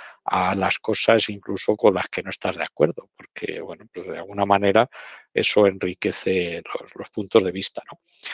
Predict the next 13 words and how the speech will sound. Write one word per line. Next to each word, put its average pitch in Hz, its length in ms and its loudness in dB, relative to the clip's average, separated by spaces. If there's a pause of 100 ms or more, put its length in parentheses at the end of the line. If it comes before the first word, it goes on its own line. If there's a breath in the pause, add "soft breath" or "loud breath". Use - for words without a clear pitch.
(340 loud breath)
Entonces, 123 500 8
eh, 104 440 6
¿cómo 123 240 8
te, 107 680 2
eh, 110 60 -4
a, 101 280 2
a 107 120 2
partir 127 420 2
de 139 60 8
ese 139 140 4
contacto 127 460 2
que 110 140 2
tuve 107 360 0